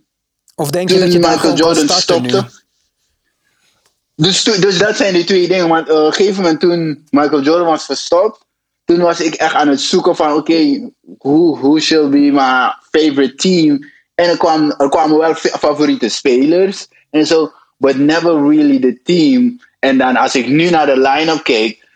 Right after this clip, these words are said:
Speaker 2: eh, de laatste twee jaren, denk ik van, "I can get, I can get in.
Speaker 1: <laughs>
Speaker 2: I can get in that
Speaker 1: Ja.
Speaker 2: situation and, and be successful."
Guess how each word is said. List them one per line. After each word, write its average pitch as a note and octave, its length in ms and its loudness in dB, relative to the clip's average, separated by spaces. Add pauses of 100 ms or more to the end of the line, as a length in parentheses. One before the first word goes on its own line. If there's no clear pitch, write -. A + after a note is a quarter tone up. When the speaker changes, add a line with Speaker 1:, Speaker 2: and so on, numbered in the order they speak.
(300)
Speaker 2:
eh, A2+ 100 0
de A2 220 2
laatste G#2+ 460 0
twee A#2 280 0
jaren, A#2+ 460 0
denk B2+ 220 -2
ik C3 140 -4
van, A2 340 -4 (1800)
"I D#3 60 -2
can F#3 220 -2
get, D#3+ 180 0 (220)
I G3 40 0
can C#3+ 260 -2
get C3+ 160 0
in. F#3 160 0 (180)
Speaker 1:
<laughs> - 160 -2
Speaker 2:
I C#3+ 60 0
can D3 180 0
get C#3 240 0
in D#3 200 0
that C#3+ 280 2
Speaker 1:
Ja. C3+ 80 -4
Speaker 2:
situation C#3 840 0
and, B2 240 -2
and B2 180 0
be C3 160 0
successful." B2+ 800 -2